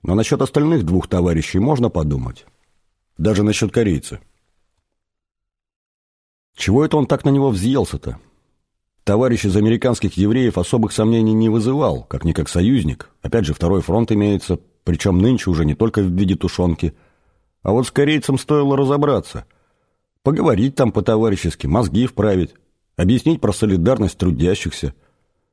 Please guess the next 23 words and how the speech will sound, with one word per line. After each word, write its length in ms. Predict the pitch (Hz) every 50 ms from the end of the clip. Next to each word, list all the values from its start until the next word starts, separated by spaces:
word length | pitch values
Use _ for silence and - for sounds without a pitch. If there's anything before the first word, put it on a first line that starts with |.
| _ _ _
Да 100 | - 101
и 40 | 123
вообще, 340 | 135 160 156 - - 131 185
прежде 340 | 117 107 131 131 101 107 98
чем 180 | - 117 104
что-то 280 | - - 127 117 107 98
планировать, 540 | - 101 120 135 160 156 113 92 78 71 -
надо 200 | 92 98 107 104
понять, 680 | - - 131 131 139 143 131 95 73 - - - - _ _ _ _ _
чего 320 | - - - 113 127 151 147
этому 280 | 127 - 110 98 95
Бинолю 400 | 82 82 110 117 127 143 123 98
от 140 | 73 69 -
них 200 | 113 120 - -
надо. 400 | 107 107 101 80 67 60 55 - _ _ _ _ _ _ _ _ _ _ _ _ _ _ _ _
В 80 | -
каком 280 | - 165 151 - 180 135
таком 260 | 127 113 - 107 98
деле 240 | 90 107 120 92 87
ему 140 | 85 87 92
требуется 480 | - 107 110 90 80 80 76 - -
их 80 | 78 -
сотрудничество? 760 | - 98 - 107 104 76 76 65 - - - - - - -